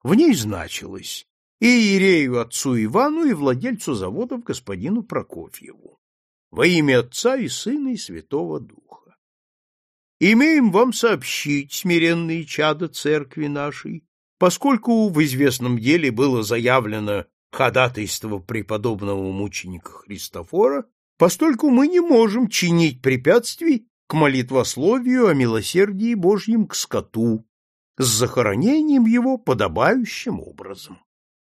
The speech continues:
Пока шла переписка, пес Ротай был упрятан в холодный подвал, но это нисколько не помогало.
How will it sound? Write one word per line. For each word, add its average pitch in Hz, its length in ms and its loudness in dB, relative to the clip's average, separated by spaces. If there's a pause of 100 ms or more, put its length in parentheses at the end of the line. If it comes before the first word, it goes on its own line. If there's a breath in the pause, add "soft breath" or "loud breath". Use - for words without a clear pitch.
(840)
Пока 226 260 0
шла 196 300 -2
переписка, 214 800 -6 (840)
пес 254 260 2
Ротай 202 400 2
был 185 240 -2
упрятан 214 560 0
в - 80 -6
холодный 196 540 0
подвал, 143 720 -6 (380)
но 233 80 2
это 254 180 -2
нисколько 220 580 0
не 196 140 -2
помогало. 151 760 -8